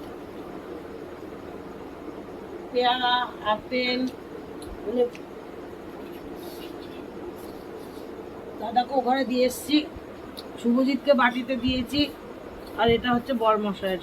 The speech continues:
সে ব্যস্ত মানুষ, তার এখনো মালা গেঁথে হাত ধোয়া হয়নি, ধোবে তারপরে আসবে। আমি আর সে খাবো। চলো, পেয়ারাটাও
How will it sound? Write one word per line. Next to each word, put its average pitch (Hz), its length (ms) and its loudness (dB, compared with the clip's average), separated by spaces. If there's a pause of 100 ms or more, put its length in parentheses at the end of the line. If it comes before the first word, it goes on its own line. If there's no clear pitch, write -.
সে 262 120 4 (120)
ব্যস্ত 240 260 4 (140)
মানুষ, 269 240 6 (840)
তার 220 200 4
এখনো 262 220 6 (100)
মালা 233 240 8
গেঁথে 254 280 2
হাত 214 200 6
ধোয়া 240 260 8
হয়নি, 180 280 0 (680)
ধোবে 226 220 6 (120)
তারপরে 226 320 2 (100)
আসবে। - 220 -10 (880)
আমি 262 140 4 (100)
আর 277 140 2
সে 254 120 2 (140)
খাবো। 220 220 0 (1080)
চলো, 269 220 4 (1700)
পেয়ারাটাও 233 460 -2